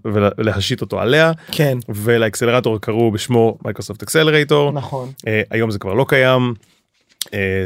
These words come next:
Speaker 1: צחי וייספלד שהקים את זה עושה, לדעתי, עבודת קודש באינטל איגנייט. אה, מודל מאוד דומה שאני מאוד מעריך. אה, ומייקרוסופט סקייל-אפ, תוכנית היום אחרת, שרז בכר מוביל אותה,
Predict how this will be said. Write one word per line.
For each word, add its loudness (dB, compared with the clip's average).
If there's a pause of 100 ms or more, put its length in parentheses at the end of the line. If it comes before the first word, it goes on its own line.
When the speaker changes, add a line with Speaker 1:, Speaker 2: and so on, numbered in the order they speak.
(240)
Speaker 1:
צחי -6
וייספלד 0
שהקים -2
את -2
זה -2
עושה, 0
לדעתי, -2
עבודת 0
קודש 0
באינטל -4
איגנייט. -2 (600)
אה, 2
מודל 2
מאוד 2
דומה 2
שאני -4
מאוד -4
מעריך. 0 (520)
אה, 2 (140)
ומייקרוסופט 0
סקייל-אפ, 0 (220)
תוכנית -2
היום 2
אחרת, 0
שרז 2
בכר -2
מוביל -2
אותה, -2